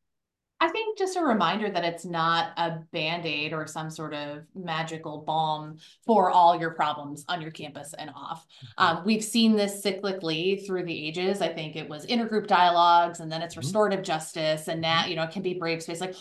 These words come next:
Speaker 1: "Oh, this is, you know, we're just gonna apply brave spaces and we'll be fine." It's not like,
Speaker 2: Mm-hmm.
Speaker 1: "Take two Advil and call me in the morning," right?
Speaker 2: Mm-hmm.
Speaker 1: And so the, to, to get, you know, it, building on what Brian was saying, that you can't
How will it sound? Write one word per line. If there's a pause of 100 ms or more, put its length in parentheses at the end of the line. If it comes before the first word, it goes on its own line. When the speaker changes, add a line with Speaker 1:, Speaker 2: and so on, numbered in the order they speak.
Speaker 1:
"Oh,
this
is,
you
know,
we're
just
gonna
apply
brave
spaces (200)
and
we'll
be
fine."
It's
not
like,
Speaker 2:
Mm-hmm.
Speaker 1:
"Take
two
Advil
and
call
me
in
the
morning,"
right?
Speaker 2:
Mm-hmm.
Speaker 1:
And
so
the,
to,
to
get,
you
know,
it,
building
on
what
Brian
was
saying,
that
you
can't